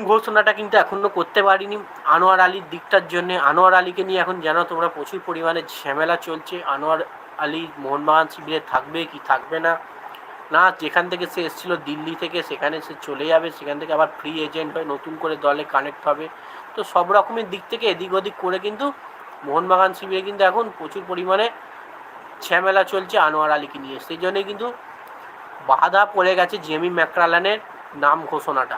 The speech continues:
তো তোমরা নিশ্চয়ই জানো, শুভ দিন দেখে কিন্তু মোহনবাগান শিবিরে সব ভালো মানের প্লেয়ারের নাম ঘোষণা করা হয়।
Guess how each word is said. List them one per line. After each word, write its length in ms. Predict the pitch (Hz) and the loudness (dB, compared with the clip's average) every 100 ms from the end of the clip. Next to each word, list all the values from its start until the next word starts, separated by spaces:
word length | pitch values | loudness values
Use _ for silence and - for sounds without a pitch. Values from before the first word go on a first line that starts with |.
| - - - - | -10 -16 -18 -10
তো 60 | 160 156 | -4 -4
তোমরা 200 | 170 165 175 | -4 -2 -2
নিশ্চয়ই 280 | 156 - 196 | -2 -4 -2
জানো, 120 | 202 196 - | 0 -2 -6
শুভ 220 | 185 185 208 180 | -8 0 0 0
দিন 120 | 190 196 | -4 -2
দেখে 160 | 196 196 196 | -2 -2 -6
কিন্তু 160 | 202 190 | -6 -4
মোহনবাগান 500 | 156 170 180 180 180 175 | 0 0 2 4 2 0
শিবিরে 320 | 185 175 185 170 | -10 -6 -4 -2
সব 140 | 160 156 - | 2 2 2
ভালো 200 | 135 139 156 | 2 2 0
মানের 240 | 160 160 160 | -2 -2 -4
প্লেয়ারের 380 | - 147 151 165 143 | -6 -2 -2 0 0
নাম 100 | 139 143 | 0 0
ঘোষণা 280 | 143 165 151 147 | -8 -4 -4 0
করা 180 | 143 151 160 | 2 6 6
হয়। 140 | 190 | 4